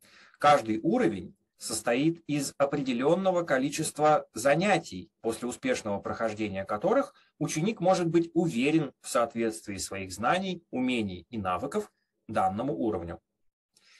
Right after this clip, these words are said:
В основе обучения в виртуальном классе — коммуникативная методика, на-,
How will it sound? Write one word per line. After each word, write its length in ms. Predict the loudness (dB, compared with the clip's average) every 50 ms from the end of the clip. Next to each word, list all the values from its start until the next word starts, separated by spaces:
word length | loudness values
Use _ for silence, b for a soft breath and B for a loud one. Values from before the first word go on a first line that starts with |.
| b b b b
В 80 | 2 4
основе 400 | 4 4 4 4 6 6 6 4
обучения 720 | 4 2 2 2 0 0 2 2 4 4 4 4 4 2 2
в 20 | 0
виртуальном 580 | 0 -2 -2 2 4 4 6 4 4 0 -4
классе — 500 | -2 2 4 4 4 2 0 -6 -8 -10 -12 _ _ _ _ _ _
коммуникативная 960 | -2 0 2 2 2 2 0 0 0 0 0 -2 0 2 4 4 4 4 2
методика, 760 | 2 -2 -2 2 6 8 8 8 6 4 0 -2 -2 -4 -4 -8 _ _ _ -2
на-, 120 | -2 -2